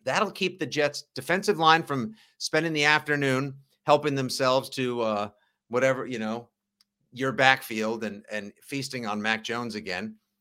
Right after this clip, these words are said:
And it'll, you know, keep the defense guessing as well. That'll keep them in this game. That'll, like, the Jets are far from a dynamic, high-powered offense on their own,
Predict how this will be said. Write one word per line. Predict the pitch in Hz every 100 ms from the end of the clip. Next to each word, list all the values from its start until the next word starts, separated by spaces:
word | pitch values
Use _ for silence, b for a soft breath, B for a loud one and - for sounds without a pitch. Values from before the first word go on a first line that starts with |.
| -
And | 185
it'll, | 247 262 233
you | 208
know, | 185
keep | 220 202 208
the | 180
defense | 190 208 185 175
guessing | 175 180 180
as | 175
well. | 185 185
That'll | 131 156 220
keep | 220 208 202
them | 190 180
in | 180
this | 185
game. | - 185 143 - _ _ _
That'll, | 120 165 -
like, | 147 147
the | 151
Jets | 120 135 -
are | 196
far | - - 143 170
from | 160 135
a |
dynamic, | 110 123 131 139 139 139 - b b b b
high-powered | - 139 151 107 127 135 113
offense | 123 147 113 107
on | 110 98
their | 95 135
own, | 127 113